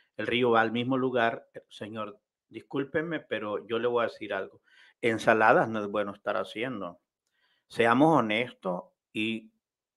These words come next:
plantemos un tema. Ya, por eso le estoy planteando dos. Uno, hablemos acerca del, conforme la Biblia, el bautismo en el nombre de Jesucristo es para el perdón de pecados, para la vida eterna, es necesario hacerlo. O,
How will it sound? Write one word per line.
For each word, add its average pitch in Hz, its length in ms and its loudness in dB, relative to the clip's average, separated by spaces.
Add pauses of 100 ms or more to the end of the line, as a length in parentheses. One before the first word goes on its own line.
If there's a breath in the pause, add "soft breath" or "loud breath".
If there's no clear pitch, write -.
(120)
plantemos 123 580 4
un 110 220 -6
tema. 92 320 -10 (440 loud breath)
Ya, 107 320 8
por 113 120 10
eso 120 100 8
le 156 60 8
estoy 156 180 4
planteando 131 580 4
dos. 110 460 4
Uno, 139 340 2
hablemos 110 420 -2
acerca 107 460 -4
del, 101 280 -6 (200)
conforme 113 480 2
la 131 100 4
Biblia, 107 480 -2
el 120 100 -8
bautismo 123 540 -2
en 104 80 -10
el 101 120 -8
nombre 117 240 0
de 117 60 0
Jesucristo - 540 -10 (600)
es 120 200 2
para 107 220 2
el 101 80 -2
perdón 104 420 -4
de 120 80 -2
pecados, 101 760 -8
para 104 200 -4
la 98 80 4
vida 107 200 0
eterna, 104 460 -6
es 104 120 -12
necesario 110 400 0
hacerlo. 104 420 -6 (1160)
O, - 440 12